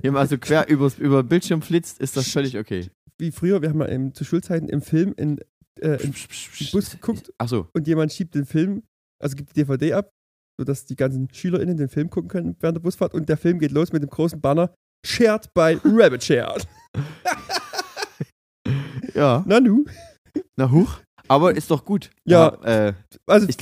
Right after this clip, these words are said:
Speaker 1: glaube,
Speaker 2: für
Speaker 1: in
Speaker 2: viele gut, für denjenigen, der dann produziert, produziert hat, schlecht.
Speaker 1: Ja, ich glaube aber, dass, äh, in solchen Bussen in den neunziger Jahren, beziehungsweise auch in den, ähm, Anfang zweitausender Jahren, dass da viele Filme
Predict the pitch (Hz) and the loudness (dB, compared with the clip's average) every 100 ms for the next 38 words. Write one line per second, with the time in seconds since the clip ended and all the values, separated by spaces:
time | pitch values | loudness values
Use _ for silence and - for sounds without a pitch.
0 | 170 196 190 165 285 226 240 294 - - | 6 8 6 8 8 8 6 4 4 2
1 | 214 208 208 202 196 185 180 175 - 190 | 6 6 6 4 4 2 2 0 2 0
2 | - 175 151 185 202 - 135 120 - - | 0 -4 0 0 -2 -2 -2 -2 -4 -16
3 | - 101 92 - 113 - 143 165 117 127 | -4 -2 -2 -4 -6 0 2 2 2 2
4 | 123 - - 120 101 113 113 110 104 143 | -2 -4 -2 0 0 -2 -2 -2 -2 -2
5 | 196 147 98 82 104 113 135 120 104 98 | -2 -4 -6 -4 0 0 -2 -2 0 0
6 | 117 123 98 117 110 107 95 101 95 92 | -2 -4 -8 -8 -4 -4 -4 -4 -6 -4
7 | 90 78 87 90 87 - 117 123 120 92 | -6 -6 -6 -6 -6 -6 -8 -8 -8 -8
8 | 95 143 139 82 82 101 - - - 98 | -4 -4 -4 -6 -6 -10 -16 -16 -10 -10
9 | 98 90 - - 165 160 98 - 95 90 | -10 -14 -18 -2 2 4 2 0 0 0
10 | 87 104 | 0 -4